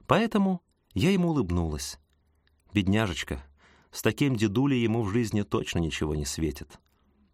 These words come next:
От испуга он широко распахнул глаза, увидев мою улыбку, а потом снова исчез в укрытии за чёрным пиджаком. «Это доктор Джекоб Уайт»,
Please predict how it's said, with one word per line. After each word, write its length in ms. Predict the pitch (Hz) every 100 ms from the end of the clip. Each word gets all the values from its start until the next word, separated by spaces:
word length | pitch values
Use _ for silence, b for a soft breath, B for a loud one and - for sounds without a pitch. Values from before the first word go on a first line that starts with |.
| _
От 200 | - 82
испуга 540 | 98 - - 175 139 110 b b b b _ -
он 120 | 117
широко 380 | 113 127 135 156
распахнул 500 | 139 - 120 135 113
глаза, 480 | 92 98 92 170 170 B B
увидев 460 | 113 127 160 147 -
мою 240 | 156 156
улыбку, 480 | 147 156 147 - 135 b b b
а 120 | -
потом 440 | 82 104 - 185 -
снова 520 | - - 104 139 180
исчез 560 | 185 110 - - 143 -
в 80 | 98
укрытии 440 | 92 101 139 147
за 140 | 101 92
чёрным 380 | - 92 95
пиджаком. 580 | - 92 98 - 78 67 - _ _ _ _ _ _ _ _ _ _ -
«Это 220 | 180 185
доктор 340 | 143 180 - 123
Джекоб 400 | 117 147 - 104
Уайт», 340 | 92 76 -